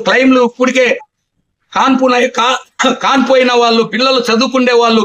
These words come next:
కింద పడినోళ్ళు, కాళ్ళు చేతులు ఇరగొట్టుకున్న వాళ్ళు చాలా మంది అప్లై చేసుకొని ఉన్నారు. ఆ డబ్బులు గాని వీళ్ళకి ఇవ్వకుండా నాటకాలు ఆడుతా ఈ ప్రభుత్వం కాలక్షేపం చేస్తుంది తప్ప ఆ డబ్బులు ఇవ్వట్లేదు. ప్రభుత్వానికి ఎటువంటి ఆర్థిక పరిస్థితి,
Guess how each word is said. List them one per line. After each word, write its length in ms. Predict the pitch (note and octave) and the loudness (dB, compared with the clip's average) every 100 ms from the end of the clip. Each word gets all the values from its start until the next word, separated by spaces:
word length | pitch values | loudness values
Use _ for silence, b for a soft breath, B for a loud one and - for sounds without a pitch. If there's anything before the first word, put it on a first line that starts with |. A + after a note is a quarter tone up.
| - | 0
కింద 160 | A#3+ C4+ C4 | 0 2 0
పడినోళ్ళు, 420 | B3 B3 A#3+ A3+ - _ _ _ | 0 0 0 0 -2 _ _ _
కాళ్ళు 280 | G#3 C#4 C#4+ C#4 | -2 0 0 0
చేతులు 280 | B3+ C4 B3 A3+ | 0 0 2 2
ఇరగొట్టుకున్న 560 | C#4+ C#4+ C4+ D#4+ B3+ B3+ | 0 0 -2 0 0 2
వాళ్ళు 180 | B3 A#3+ A3+ A3+ | 2 0 -2 -2
చాలా 220 | C#4+ D4 C#4+ | 0 2 2
మంది 180 | C#4 A#3+ | 2 0
అప్లై 220 | A#3+ C#4+ B3+ | 0 -2 0
చేసుకొని 340 | B3+ A#3+ B3 A#3 | 0 0 0 2
ఉన్నారు. 300 | A#3 A3+ G#3+ E3+ B B - G#3 | 2 2 2 -2 B B -6 -2
ఆ 20 | A3+ | 0
డబ్బులు 260 | B3 C#4+ D4 | -2 0 0
గాని 160 | C#4+ C#4 | 0 0
వీళ్ళకి 260 | C4+ B3 G3+ A#3+ | 0 -2 -2 -2
ఇవ్వకుండా 480 | C#4+ C#4 C4 B3+ A#3+ G#3 - - _ _ F3+ | -2 0 0 2 0 -2 -6 -18 _ _ -4
నాటకాలు 500 | C4+ C4+ D4 D4+ C#4+ | -2 -2 0 0 0
ఆడుతా 240 | C#4+ C4+ C4 | 0 0 0
ఈ 20 | B3 A#3+ | 0 0
ప్రభుత్వం 420 | B3 C4 C4 B3+ A#3+ - | 0 0 0 0 0 0
కాలక్షేపం 640 | C#4+ D4 - B3+ B3+ B3+ A#3+ | 0 0 0 0 0 0 2
చేస్తుంది 360 | A#3 A#3 A3+ A3+ | 0 0 0 0
తప్ప 160 | A3 A#3 G#3 | 0 0 0
ఆ 20 | G3+ | -2
డబ్బులు 240 | G3+ G#3 G3 | -2 -2 0
ఇవ్వట్లేదు. 520 | G#3 - F#3+ F3 F3+ C3+ B2+ _ _ _ | -2 -2 -2 -2 -2 -4 -6 _ _ _
ప్రభుత్వానికి 640 | G#3 C4 D4+ - C#4 C4 B3+ | -2 0 0 0 0 2 0
ఎటువంటి 320 | A#3+ C4 B3+ A3 | 0 0 0 0
ఆర్థిక 280 | C4 C4+ C#4 C4 C4 | 0 0 -2 -2 -2
పరిస్థితి, 440 | B3 A#3+ A#3+ A#3+ | -2 -2 -4 -2